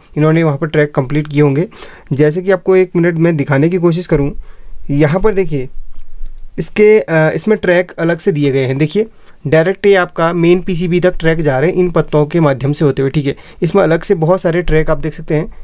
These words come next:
इसमें दिए हुए हैं और इसमें एक से track नहीं है, इसमें अलग से आईसी वगैरह दे दी हैं, इसलिए इसमें आपका जो पहले work कर रहा था इसमें भी work करेगा। ज़रूरी नहीं कि इसमें आईसी वगैरह नहीं है, ऐसा कुछ नहीं है, तो ये work फिर भी आपका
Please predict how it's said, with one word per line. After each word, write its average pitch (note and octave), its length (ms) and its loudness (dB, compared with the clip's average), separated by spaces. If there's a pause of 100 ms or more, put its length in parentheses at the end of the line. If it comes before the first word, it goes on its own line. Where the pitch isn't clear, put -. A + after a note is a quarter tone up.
(120)
इसमें D#3+ 320 -2
दिए D3 180 2
हुए C#3 200 2
हैं A3 140 -2 (320)
और F3+ 120 4
इसमें G3 260 0
एक F3+ 80 0
से G3 120 -2
track D3+ 280 -2
नहीं C3 260 -2
है, C3+ 100 -10 (340)
इसमें F3+ 260 2
अलग E3 200 -2
से F#3 160 0
आईसी D3+ 240 2
वगैरह D#3+ 200 0
दे C#3+ 140 2
दी D#3 120 2
हैं, D#3 120 0 (340)
इसलिए G3+ 280 0 (160)
इसमें F#3 360 0 (380)
आपका D3+ 260 0
जो F3 220 4
पहले E3 280 2
work E3+ 240 0
कर C#3+ 120 0
रहा C#3 80 0
था A3 100 0
इसमें F#3+ 260 2
भी F3+ 80 4
work D#3+ 220 0
करेगा। C3 400 -4 (260)
ज़रूरी D3 280 2
नहीं F#3 160 2
कि F3+ 80 -8
इसमें F3 180 -2
आईसी D3 240 0
वगैरह D3+ 200 2
नहीं D3 220 2
है, F3+ 60 -4
ऐसा D#3 200 -2
कुछ D#3 180 0
नहीं D3 200 4
है, - 100 -6 (280)
तो D#3+ 80 2
ये D#3 100 4
work C#3+ 260 2
फिर C#3+ 200 -2
भी C3+ 140 0
आपका C3+ 260 -4